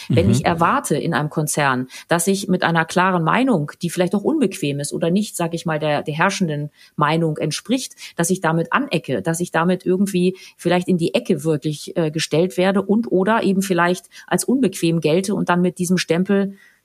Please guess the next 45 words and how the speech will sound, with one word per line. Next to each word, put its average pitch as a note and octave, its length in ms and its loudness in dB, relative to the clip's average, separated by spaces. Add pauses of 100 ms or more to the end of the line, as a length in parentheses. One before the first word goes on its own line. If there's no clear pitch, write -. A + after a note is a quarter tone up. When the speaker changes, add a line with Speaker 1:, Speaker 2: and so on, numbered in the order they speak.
(120)
Speaker 1:
ja, G#3 140 2
für - 140 -4
die E3+ 100 0
Zukunft A3+ 380 -2
das D#3+ 140 -4
einfach D#3 260 -4
schwerer A3 340 0
habe, D3+ 320 0
dann F#3+ 380 -2
muss G#3 240 0
ich G#3 100 -2
mich G#3 140 2
ja G3 100 2
fragen, F3 320 0
will F#3+ 120 2
ich - 100 -8
das F#3 180 -2
trotzdem F#3 420 -2
machen? C#3 320 -4 (400)
Und - 120 -8
diese G3+ 160 0
Frage G3+ 320 0
kann F#3 180 0
für F#3 140 -2
sich F3+ 180 -4
nur F3 80 4
jeder F#3 540 0
in, F3 160 0
in E3+ 220 -6
dem E3+ 160 0
einzelnen F3+ 420 0
Kontext - 720 -4 (240)
wirklich F3+ 280 -4
selbst - 300 -2
beantworten. - 540 -2
Also D#3 200 -2
deswegen E3+ 380 0
kann E3+ 180 0
ich F3 100 -4
dir F3+ 100 0
da E3 80 0
jetzt D#3+ 240 -2
nicht F#3 180 0
den E3+ 120 -2
einen, E3 400 0